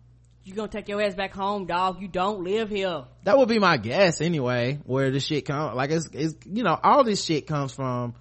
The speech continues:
Speaker 2: some shit a long time ago. It just, it never gets
Speaker 1: Yeah, you don't give a
Speaker 2: questioned.
Speaker 1: fuck about tradition or
Speaker 2: Yeah.
Speaker 1: heritage or none of that. But I'm
Speaker 2: And
Speaker 1: supposed
Speaker 2: nobody
Speaker 1: to, I'm supposed to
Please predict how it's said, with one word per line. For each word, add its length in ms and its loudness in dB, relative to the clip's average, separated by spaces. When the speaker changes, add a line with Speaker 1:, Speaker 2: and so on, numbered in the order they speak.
Speaker 2:
some 240 -6
shit 260 0
a 60 2
long 260 0
time 260 -2
ago. 280 -2
It 160 -2
just, 340 -4
it 160 -2
never 260 -2
gets 220 -2
Speaker 1:
Yeah, 60 -8
you 60 -2
don't 100 0
give 60 -4
a 40 -6
Speaker 2:
questioned. 240 -4
Speaker 1:
fuck 180 -8
about 240 -6
tradition 680 -8
or 180 -8
Speaker 2:
Yeah. 160 2
Speaker 1:
heritage 500 -2
or 60 -6
none 200 -6
of 60 -10
that. 220 -8
But 80 -10
I'm 180 -4
Speaker 2:
And 100 0
Speaker 1:
supposed 0 -
Speaker 2:
nobody 640 4
Speaker 1:
to, 180 -6
I'm 180 -2
supposed 280 -4
to 60 -16